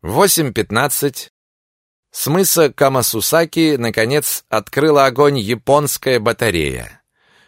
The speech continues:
Но ещё до этого её позиции были обнаружены с шара, передавшего ориентиры на броненосцы, после чего её углядели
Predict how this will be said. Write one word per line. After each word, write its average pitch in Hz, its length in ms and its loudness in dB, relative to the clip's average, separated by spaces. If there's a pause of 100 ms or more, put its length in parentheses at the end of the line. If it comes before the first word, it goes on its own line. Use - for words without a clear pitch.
(100)
Но 120 160 0
ещё 165 380 0
до 107 120 0
этого 156 380 2
её 117 380 -2
позиции 117 680 -4
были 131 300 -2
обнаружены 110 760 0
с - 100 -8
шара, 60 520 -6 (560)
передавшего 135 800 0
ориентиры 110 680 0
на 131 100 -2
броненосцы, 123 840 -2 (520)
после 165 340 0
чего 147 440 2
её 139 460 0
углядели 131 760 0